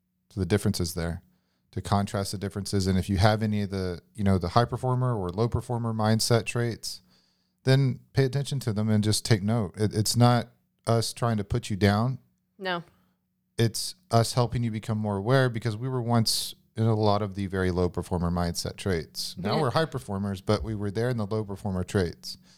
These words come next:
Speaker 1: Other thing we're gonna be talking about, second thing, is gonna be how to raise your standards.
Speaker 2: Yes. And so just be,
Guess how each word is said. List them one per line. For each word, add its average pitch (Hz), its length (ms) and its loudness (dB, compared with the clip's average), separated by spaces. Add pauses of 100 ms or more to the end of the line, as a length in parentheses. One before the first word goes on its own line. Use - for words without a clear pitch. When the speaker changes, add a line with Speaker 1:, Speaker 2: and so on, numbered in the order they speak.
(300)
Speaker 1:
Other 120 160 2
thing 127 120 0
we're 127 80 0
gonna 127 100 0
be 123 40 -2
talking 123 340 -2
about, 110 240 -2
second 104 360 -4
thing, 110 180 -2
is 101 120 -4
gonna 101 160 0
be 95 120 -2
how 104 180 0
to 110 80 -4
raise 101 260 -2
your 92 80 -8
standards. 87 720 -6 (220)
Speaker 2:
Yes. 165 340 -4
And 240 200 0
so 196 300 4 (200)
just 269 140 -4
be, 285 100 2